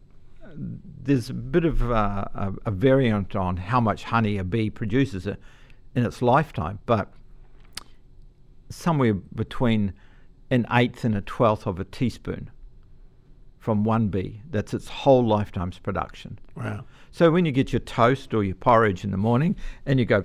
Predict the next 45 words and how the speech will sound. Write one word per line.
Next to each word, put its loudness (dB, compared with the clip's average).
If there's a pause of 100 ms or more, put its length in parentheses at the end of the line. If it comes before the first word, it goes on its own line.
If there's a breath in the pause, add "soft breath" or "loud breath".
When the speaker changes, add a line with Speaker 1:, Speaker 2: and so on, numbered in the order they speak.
Speaker 1:
squirt 8
with 0
the 0
old -2 (220)
honey 2
pot 6 (540 soft breath)
and 2
you 2
put -2
two 6
or 4
three 0
teaspoons -2
of 2
honey, -2
Speaker 2:
It's -8
about -2
Speaker 1:
that's 6
Speaker 2:
two 0
or 2
three -2
bees. 0
<laughs> -6 (220 loud breath)
Speaker 1:
No, 6
that's, 6
that's 2
thirty-six 6
or 6
forty 4
bees' 6
complete 4
lifetime's 2
production -4 (320 soft breath)
you -2
just -6
put 0
on 2
your -2
toast. -6 (120)
Speaker 2:
Wow, -4
they, 0
they 0
give -2
a 4
lot. 8